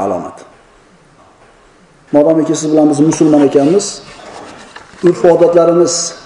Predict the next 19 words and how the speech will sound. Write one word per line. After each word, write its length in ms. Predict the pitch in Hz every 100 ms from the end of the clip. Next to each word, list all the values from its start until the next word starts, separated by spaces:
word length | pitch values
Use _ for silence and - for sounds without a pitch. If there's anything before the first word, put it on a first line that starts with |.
| -
shariat 540 | - - 160 165 170 170
doirasidan 460 | 160 160 160 - 151
chiqib 200 | - -
ketayotgan 400 | 151 151 151 143
paytda 440 | 151 147 - 185 202 - - - - - - - - -
shariat 460 | - 156 156 151 147
doirasiga 340 | 143 139 139
uni 120 | 131 -
qaytarishligimiz 640 | 131 131 117 117 101 98
kerak. 260 | 92 69 - - _ _ _ _ - - - _ _ -
Qaytarib 300 | 131 165 160
aytaman, 360 | 151 131 110 - - -
modomiki 600 | 135 156 170 190 180 185
biz 100 | 175
musulmon 460 | 175 175 185 180 175
ekanmiz, 440 | 170 170 180 214 - - - - -
bizni 260 | 135 175 196
urf-odatlarimiz 880 | 190 185 180 180 180 175 185 147 - - - -
shariat 520 | - 175 170 190